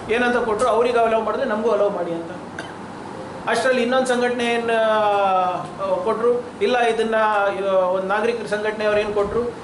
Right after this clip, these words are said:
ಇಲ್ಲ, ಇವ್ರಿಗೆ ಯಾಕೆ ಅಲೌ ಮಾಡ್ತಾ ಇದ್ರೆ ಗೊತ್ತಿಲ್ಲ, ಇದು ಮಕ್ಕಳ ಮೇಲೆ ಪರಿಣಾಮ ಬೀಳ್ತದೆ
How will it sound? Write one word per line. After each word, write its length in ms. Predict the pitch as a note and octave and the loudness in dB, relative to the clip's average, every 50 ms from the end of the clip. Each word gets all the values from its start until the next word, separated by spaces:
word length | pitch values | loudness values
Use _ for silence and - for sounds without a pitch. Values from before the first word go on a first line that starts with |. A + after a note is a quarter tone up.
| - - - - G#3+ | -14 -14 -8 -4 0
ಇಲ್ಲ, 180 | A3 A#3+ B3 | 2 2 2
ಇವ್ರಿಗೆ 340 | B3 A#3 A#3 A#3 A#3 G#3 G3 | 4 4 2 2 2 2 0
ಯಾಕೆ 200 | G3+ A#3+ A#3+ B3 | 0 0 0 0
ಅಲೌ 180 | A#3+ A#3+ A#3 A#3 | 2 2 2 2
ಮಾಡ್ತಾ 260 | A3+ G#3+ G#3 G3+ G#3 | 0 0 0 2 2
ಇದ್ರೆ 180 | G3+ G3+ G3 | 2 2 2
ಗೊತ್ತಿಲ್ಲ, 540 | F3+ E3+ F3 E3+ - G3 E3 C#3 C3+ D3 F3+ | 0 0 -2 0 0 0 0 0 -2 -2 -2
ಇದು 320 | A#3 A3+ A3 G#3+ - F3 F3+ | -2 -2 -2 -2 -2 -2 -2
ಮಕ್ಕಳ 220 | F3+ - A#3+ A#3 | -2 0 0 2
ಮೇಲೆ 160 | A#3+ A3 G3 | 2 2 2
ಪರಿಣಾಮ 400 | F#3+ F#3 F#3 G3+ A3+ A3+ A3+ G#3+ | 0 0 0 2 2 2 2 2
ಬೀಳ್ತದೆ 680 | G3+ F#3 F3 E3 D3+ - C3 A#2 B2 - F#3 A3 A#3+ - | 0 0 -2 -4 -4 -6 -8 -10 -8 -6 -4 -4 -4 -6